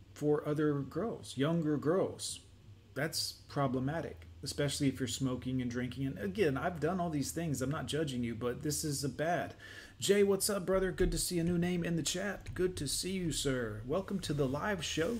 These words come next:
We're kicking it here today. Nothing major going on. We're just gonna look at a feminist video or two, and then we're gonna probably look at some other crazy videos after this one. This video is about twenty minutes long, and I'm gonna dissect this, uh, young lady,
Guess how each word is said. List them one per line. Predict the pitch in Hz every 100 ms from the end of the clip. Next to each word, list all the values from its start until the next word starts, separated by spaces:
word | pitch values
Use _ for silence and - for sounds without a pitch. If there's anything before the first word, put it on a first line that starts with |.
| 180 -
We're | 143 143
kicking | - 185 180
it | 160
here | 151
today. | 156 147 165 202 - - - - - -
Nothing | 190 196 190 185 -
major | 139 165 165 170
going | 175 170 175
on. | 170 170 160
We're |
just | 139 131
gonna | 156 143
look | 143 147
at |
a | 127
feminist | 160 156 147 143
video | 151 147 147
or | 139
two, | 139 151 147
and | 139
then | 139
we're | 139
gonna | 131 139 131 107 - - - -
probably | 143 139 139 139
look | 139 139
at | 147
some | 135
other | 139 123
crazy | - 147 139 135
videos | 135 135 135 131 135
after | 139 139
this | 135 135 -
one. | 139 135
This | 170
video | - 156 147
is | 135
about | 131 117
twenty | - 147
minutes | 143 139 139
long, | 135 139 139
and | 127
I'm | 127
gonna | 135 135
dissect | 123 127 123 - 135 -
this, | 131 120 -
uh, | 127 123 -
young | 135 131
lady, | 131 131 123